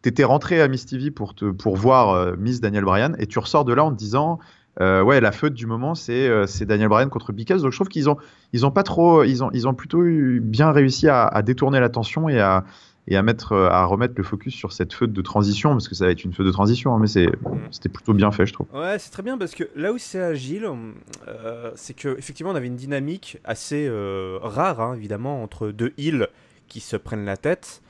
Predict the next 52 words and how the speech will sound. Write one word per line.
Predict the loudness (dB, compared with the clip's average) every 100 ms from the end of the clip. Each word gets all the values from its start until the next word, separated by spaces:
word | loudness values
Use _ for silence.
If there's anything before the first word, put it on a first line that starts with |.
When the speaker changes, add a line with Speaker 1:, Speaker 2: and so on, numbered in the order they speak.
| _ _ _ _ -2
Speaker 1:
Mm. |
Speaker 2:
euh, | 0 2 -2 -6 -6 -6 -4 -4 -4 -8
et | -10
qu'en | -8 -6 -8
fait, | -4 -4 -4 -10 -20 _ _ _ _
le | -6 -4
fait | -4 -6
que | -8
Big | -8 -14 -18
Cass, | -10 -8 -8 -10
finalement, | -8 -6 -4 -4
nous | -6
prive | -6 -12 -12 -10 -8 -8 -8 _ _ _ _
de | -14
ce | -8 2
Speaker 1:
Hmm. | 6
Speaker 2:
face-à-face | 6 6 0 0 0 0 -2 -14 -12
mise, | -8 -4 -2 -2 2
Speaker 1:
C'est | 4
bien, | 6 6 6
ouais, | 4
bien | 4 4
joué. | 4
Speaker 2:
euh, | 2
Daniel | 2 0 0
Speaker 1:
Hmm. |
Speaker 2:
Bryan, | 0 0 0 -2
c'est | -4
bien | -6 -4
joué | 0 0
parce | -2
que | -10
ça | -6 -6 -6 -8
contribue | -10 -6 -8 -4 0
à | 2
la | 0 -2
hit | -12 -10
qu'on | -8
lui | -6
a, | -6 -10 -10
que, | -8 -6
qu'on | -8 -14
peut | -12 -10
lui, | -8 -8
euh, | -8 -12 -18
enfin, | -18 -18 _ _ _ _ -18
à | -12
sa | -6
hit, | -6 -6
quoi, | -4 -2 -2
évidemment. | -2 -2 -2 -4
Speaker 1:
Mhm. | -4 -8